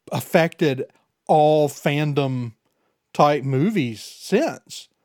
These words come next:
And so I kinda wanna start off, actually, it might be better off to start off with the Ghostbusters theme. What do you think?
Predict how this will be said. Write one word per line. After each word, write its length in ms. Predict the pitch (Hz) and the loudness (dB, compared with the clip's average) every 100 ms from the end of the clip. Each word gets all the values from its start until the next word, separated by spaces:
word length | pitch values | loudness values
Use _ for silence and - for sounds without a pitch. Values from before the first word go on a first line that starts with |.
| _ _ _ _ _ _ _ - | _ _ _ _ _ _ _ -2
And 220 | 170 165 | 0 2
so 220 | 202 190 | 2 2
I 100 | 175 | 0
kinda 260 | 185 247 339 | 0 0 0
wanna 220 | 277 196 | 2 0
start 360 | 147 - 180 160 | -2 -2 0 2
off, 200 | 156 151 | 0 0
actually, 340 | 190 208 196 | -6 -4 -4
it 20 | |
might 140 | 156 208 | -2 -2
be 100 | 208 | -2
better 280 | 143 160 151 | -2 0 0
off 140 | 147 | -2
to 80 | - | -8
start 400 | - - - 156 | -14 -10 -2 0
off 140 | 151 143 | 0 -2
with 100 | 131 | -6
the 80 | 113 | -2
Ghostbusters 680 | 139 190 - 110 - 110 | -2 -2 -6 -14 -16 -20
theme. 280 | - 120 120 | -16 -14 -12
What 100 | 123 | -10
do 60 | 123 | -10
you 80 | 117 | -10
think? 320 | 127 117 | -10 -12